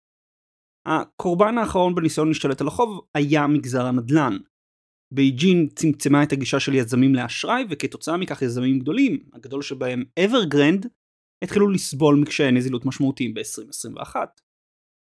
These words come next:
הבעיה שהאטה בשוק הנדל"ן של סין מאיימת להאט את הכלכלה כולה. ולכן ראינו בס-, לקראת סוף שנת עשרים עשרים ואחת את בייג'ין מודיעה שהיא מתכוונת להגדיל את ההשקעה בתשתיות,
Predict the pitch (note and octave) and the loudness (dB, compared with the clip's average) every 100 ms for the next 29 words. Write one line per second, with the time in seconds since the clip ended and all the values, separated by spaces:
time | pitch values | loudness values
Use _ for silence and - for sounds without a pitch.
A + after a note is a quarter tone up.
0 | _ - C#3 D3+ C#3+ C#3 D3 G#3 - C#3+ | _ -10 0 2 4 2 2 0 0 0
1 | B2+ C3+ B2+ B2+ C#3+ C#3+ C#3 - D3+ C3+ | 0 -2 -4 -2 -2 0 -2 -4 -4 -2
2 | B2 B2+ C#3+ F#3+ G3 D#3 - A#2+ - C#3+ | -2 2 2 2 0 -2 -6 -8 -4 0
3 | B2 F#3 C#3+ A#2+ B2+ B2+ A#2 A2 A#2+ A#2 | 2 2 0 -2 -6 -6 -6 -8 -12 -12
4 | A#2 A2+ G#2+ - G3+ C4 - _ _ _ | -8 -8 -10 -8 -6 -6 -8 _ _ _
5 | _ _ _ _ _ - E3+ - D3+ F3 | _ _ _ _ _ -6 -4 0 2 2
6 | F#3 C#3 F#3+ C3+ A#2 - B2 A#2+ D3+ D#3 | 0 0 0 -2 -10 -8 -8 -6 -4 -4
7 | - E3 D3+ D3+ C#3 - - D3 B2+ D3 | -2 -2 -2 -4 -4 -6 -4 -2 0 0
8 | C#3+ D#3 F4+ F4 F#3+ - D#3 D#3+ C#3 C3 | -2 -2 -4 -4 -8 -8 0 0 0 -2
9 | G3+ G3+ F#3 D3 A3+ C4 F#3+ - B2+ C3 | 0 0 0 -2 -2 -2 -4 -4 -4 -4
10 | B2+ B2+ B2 A#2+ B2+ A#2+ B2 C3 F#3+ - | -6 -6 -6 -6 -8 -8 -6 -2 -2 -2
11 | D3 - B2+ B2 A2+ - D3 A3 C#4 | -6 -6 -6 -6 -8 -10 -4 -4 -4